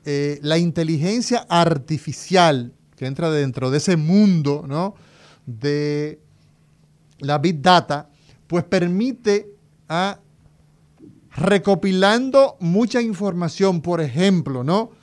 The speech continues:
de tomografías que se han hecho a cientos, miles, cientos de miles de pacientes, millones de pacientes con, por ejemplo, con un A C V, esa información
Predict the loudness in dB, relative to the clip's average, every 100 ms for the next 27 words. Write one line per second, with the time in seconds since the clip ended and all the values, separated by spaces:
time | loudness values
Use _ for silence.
0 | -20 -20 -14 -10 -2 2 2 0 -4 -12
1 | _ _ -2 0 0 0 -2 -2 0 4
2 | 2 0 -4 -2 -2 0 0 0 0 -2
3 | -4 -6 -6 -12 _ _ _ _ -2 0
4 | -2 -6 _ _ _ _ _ _ -18 -12
5 | 0 2 4 0 0 -2 -2 -6 -12 _
6 | _ -14 -6 -2 0 0 0 -2 -4 -12
7 | -10 -2 0 0 -4 -4 -2 -2 0 0
8 | 0 0 -2 -4 -2 -4 -6 -6 -4 -4
9 | -4 0 0 0 -4 -4 -6 -4 -4 -4
10 | -8 -12 -16 -20 _ _ 0 0 -2 -4
11 | -4 -4 -2 -2 0 2 2 2 2 2
12 | 0 -6 _ _ -20 -20 2 2 4 0
13 | 0 -2 0 -2 2 2 2 -2